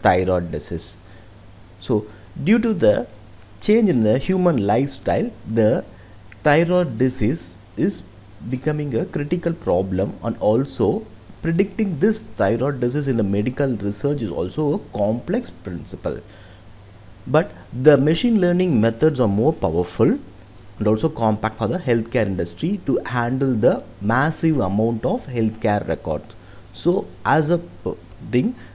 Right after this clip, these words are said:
the authors have proposed the, this efficient thyroid disease prediction using AdaBoost and bagging techniques. But we are not going to use the same as mentioned in the base paper.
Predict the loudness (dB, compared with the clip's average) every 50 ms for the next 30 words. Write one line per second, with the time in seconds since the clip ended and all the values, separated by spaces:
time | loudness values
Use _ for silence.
0 | -4 -2 0 4 4 6 6 6 4 4 2 2 4 4 2 0 2 2 0 0
1 | 0 0 0 0 0 0 -4 -8 -2 2 2 2 2 0 -6 -18 -20 -20 -20 -20
2 | -20 -20 -20 -20 -20 -20 -20 -20 -20 -20 -20 -20 -20 -20 -20 -20 -20 -20 -20 -14
3 | -8 -2 0 0 0 0 -4 -12 -6 -4 -4 -4 -2 -2 -2 -2 -2 -2 -4 -4
4 | -2 -4 -6 -8 -10 -2 2 2 4 4 4 2 2 2 0 -2 -4 -2 -4 -6
5 | -6 -4 -4 -4 -2 -2 -4 -4 -2 -2 -2 -2 -2 -2 0 2 4 4 4 4
6 | 2 0 -2 -2 -4 -8 -16 -20 -20 -20 -12 -2 2 4 6 6 6 6 6 4
7 | 4 4 4 2 2 2 0 2 2 0 0 2 4 4 4 4 2 0 -2 -4
8 | -4 -4 -6 -6 -4 -6 -6 -6 -6 -12 -14 -16 -18 -20 -20 -20 -20 -20 -20 -20
9 | -20 -20 -20 -20 -20 -20 -20 -20 -20 -20 -20 -20 -20 -20 -20 -16 -8 0 2 2
10 | 2 2 0 -16 -20 -20 -20 -12 -4 2 4 4 4 4 2 0 2 0 0 0
11 | 2 2 4 4 4 2 2 0 0 2 4 2 2 2 0 -2 -6 -6 -6 -4
12 | 2 4 4 4 4 0 -6 -6 -4 0 0 0 0 0 0 0 0 -2 -4 -6
13 | -4 -4 -4 -4 -6 -8 -8 -8 -8 -8 -8 -4 0 2 2 2